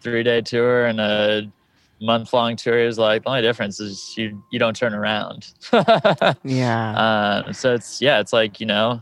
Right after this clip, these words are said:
Speaker 1: however you get out there, um, whether it's going to a park for a day or going out camping.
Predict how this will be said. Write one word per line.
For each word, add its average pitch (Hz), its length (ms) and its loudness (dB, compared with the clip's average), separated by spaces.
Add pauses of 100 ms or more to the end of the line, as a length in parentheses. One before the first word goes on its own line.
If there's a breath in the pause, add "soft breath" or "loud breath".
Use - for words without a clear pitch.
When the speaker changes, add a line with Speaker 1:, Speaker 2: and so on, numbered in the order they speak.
Speaker 1:
however 123 300 2
you 131 180 0
get 113 140 2
out 107 240 0
there, 127 640 0
um, 107 720 -2 (880)
whether 107 300 2
it's - 280 -6
going 110 260 -2
to 110 120 -2
a 101 60 -2
park 113 320 0
for 113 240 0
a 110 60 -2
day 110 460 4
or 104 460 -2 (140)
going 107 220 0
out 104 200 -4
camping. 110 840 -2